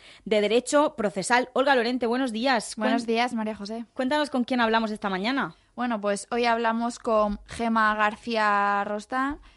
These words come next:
Speaker 2: que es profesora titular de Derecho Procesal de la Universidad de Murcia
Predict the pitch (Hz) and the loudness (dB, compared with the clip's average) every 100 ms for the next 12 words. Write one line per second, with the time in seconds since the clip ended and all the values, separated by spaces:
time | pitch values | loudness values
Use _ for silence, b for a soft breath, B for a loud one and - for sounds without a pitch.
0 | b - 220 202 202 202 196 226 233 240 | b -14 -10 -8 -6 -6 -6 -6 -6 -8
1 | 226 226 247 247 233 233 220 220 208 208 | -8 -6 -2 2 2 0 -2 2 2 2
2 | 208 208 202 196 202 185 220 202 196 - | -2 -2 -2 -2 -2 0 0 0 -2 0
3 | 214 208 202 202 196 190 190 - 214 202 | 2 2 0 2 4 4 2 0 -2 -2
4 | 190 214 208 214 240 262 277 294 | -2 0 2 2 0 -2 -4 -6